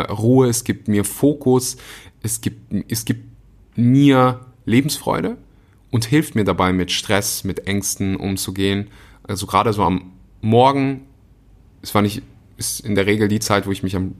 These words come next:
entspanntesten fühle und das hängt wahrscheinlich auch damit zusammen, dass ich eine schöne Meditation mache, Breathwork mache und wirklich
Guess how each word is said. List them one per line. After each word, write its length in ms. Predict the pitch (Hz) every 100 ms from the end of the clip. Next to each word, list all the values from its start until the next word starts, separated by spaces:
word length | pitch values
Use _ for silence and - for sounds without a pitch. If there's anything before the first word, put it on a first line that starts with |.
| - -
entspanntesten 800 | 101 - 104 120 120 117 117
fühle 280 | 113 117 135
und 260 | 123 95 90
das 260 | 90 - - - - -
hängt 340 | 104 113 113 -
wahrscheinlich 480 | 98 - 90 90 92
auch 140 | 90
damit 220 | 92 92
zusammen, 340 | - - 85 85
dass 200 | 87 -
ich 300 | 82 - - - - _ _
eine 80 | 98
schöne 640 | - - 101 101 98 95 -
Meditation 720 | 98 90 87 90 - 92 92
mache, 400 | 90 87 - 87 - - - - - - -
Breathwork 640 | 98 98 - - 92 92
mache 440 | 90 87 - 87 87 - - - - -
und 160 | 92
wirklich 580 | 87 85 85 87 - -